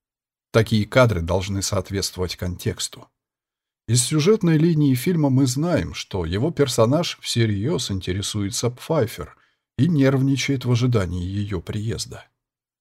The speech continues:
Уже в этом первом крупном плане есть намёк на его чувства к ней. Покажите, как один из персонажей наблюдает за другим, начиная испытывать к нему особые чувства.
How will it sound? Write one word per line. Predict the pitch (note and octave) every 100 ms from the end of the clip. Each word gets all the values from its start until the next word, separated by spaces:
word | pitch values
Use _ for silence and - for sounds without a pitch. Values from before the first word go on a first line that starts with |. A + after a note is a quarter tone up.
| _ _ _ _ -
Уже | A#2 A2
в | A2
этом | C#3 B2+ F#2
первом | E2+ A2+ F#2+ F2 -
крупном | - G2+ F#2+ F2
плане | - B2 C#3 A#2
есть | G#2+ A2+ G#2+ -
намёк | F#2+ F#2+ C3 B2
на | G#2+
его | F2+ F2+ G2+
чувства | - A#2+ A2+ - -
к | - F#2+
ней. | F2 - _ _ _ _ _ _ _ _ _ _ _ _ _ -
Покажите, | A#2+ B2 C#3+ D#3 D#3+ F#2
как | - B2 B2
один | F#2+ G2+ F#2
из | -
персонажей | A2 G2 A2 C3+ F#3 G2+
наблюдает | D#2 G2 G2 A2+ D#3 F3+ C#3
за | D3+
другим, | D3 D#3+ B2+ A2+ G#2 A2+ - _ -
начиная | A#2 A#2+ C3 A#2 C#3+ C3 B2
испытывать | B2+ - - A2 G2 G2
к | -
нему | G#2 G2 G2+ -
особые | A2 - - C#3 F#2 D#2
чувства. | - G2 - - -